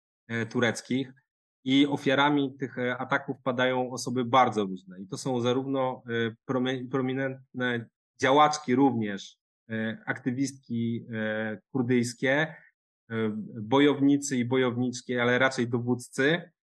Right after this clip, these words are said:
ale czasami po prostu zwykli cywile. Ostatnimi ofiarami, ostatnim, em, obiektem ataku była, była szkoła i zginęło tam czwórka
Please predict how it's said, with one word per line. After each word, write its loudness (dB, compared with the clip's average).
ale 2
czasami 2
po -10
prostu 0
zwykli -2
cywile. 2
Ostatnimi -2
ofiarami, 0
ostatnim, -4
em, -6
obiektem 0
ataku 0
była, 0
była -2
szkoła 2
i -4
zginęło 0
tam -2
czwórka -2